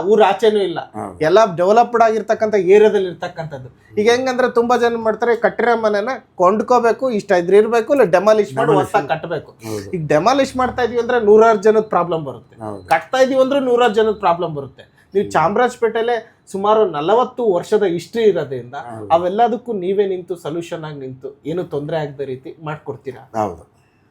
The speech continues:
Speaker 1: ಅದೆಲ್ಲ ಸಪೋರ್ಟ್ ಇರುತ್ತೆ.
Speaker 2: ಸಪೋರ್ಟ್ ಇದೆ.
Speaker 1: ಇವನ್ ಕರೆಂಟಿನ ವ್ಯವಸ್ಥೆ ಆಗಿರ್ಲಿ,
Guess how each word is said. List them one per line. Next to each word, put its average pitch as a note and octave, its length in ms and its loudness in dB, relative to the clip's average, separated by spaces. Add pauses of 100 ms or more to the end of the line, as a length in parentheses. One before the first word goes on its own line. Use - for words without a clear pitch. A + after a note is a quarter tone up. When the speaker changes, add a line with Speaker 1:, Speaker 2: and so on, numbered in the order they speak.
(100)
Speaker 1:
ಅದೆಲ್ಲ E3 220 -4
ಸಪೋರ್ಟ್ E3+ 380 -4
ಇರುತ್ತೆ. B2+ 380 -10
Speaker 2:
ಸಪೋರ್ಟ್ A2+ 420 -12
ಇದೆ. - 420 -20 (120)
Speaker 1:
ಇವನ್ D#3 140 -4
ಕರೆಂಟಿನ D#3 440 -4
ವ್ಯವಸ್ಥೆ C3+ 320 -10
ಆಗಿರ್ಲಿ, A2+ 460 -12